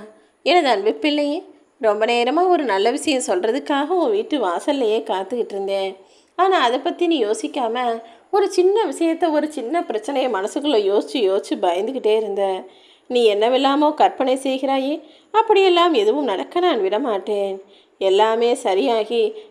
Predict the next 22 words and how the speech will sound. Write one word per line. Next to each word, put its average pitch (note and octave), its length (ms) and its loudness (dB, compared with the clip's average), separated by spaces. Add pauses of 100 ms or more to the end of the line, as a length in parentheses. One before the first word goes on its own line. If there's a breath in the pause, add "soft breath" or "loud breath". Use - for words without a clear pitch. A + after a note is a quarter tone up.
நீ F#4+ 140 2
கவலைப்படுற F4+ 680 4
விஷயங்களுக்கும் D#4+ 680 0
உனக்கு C#4+ 300 -2
முடிவு A3 360 -2
கொடுத்து, A3 600 0 (240 loud breath)
உன்னை G4 280 2
சந்தோஷமாக D4+ 800 0
வாழ G3 200 2
வைப்பதற்காக D4+ 680 0
தான் D#4 180 2
நான் F4 140 2
உன்னை G#3+ 220 -2
தேடி G3 320 0
வந்து G#3+ 500 0 (300 loud breath)
உன் F#4+ 180 4
வீட்டு B3+ 260 -2
வாசல்ல A#3 480 0
காத்துக்கிட்டு A#3 520 0
இருக்கேன் C#4+ 320 -2
என் C#4+ 120 -4
செல்வமே. D4 480 -4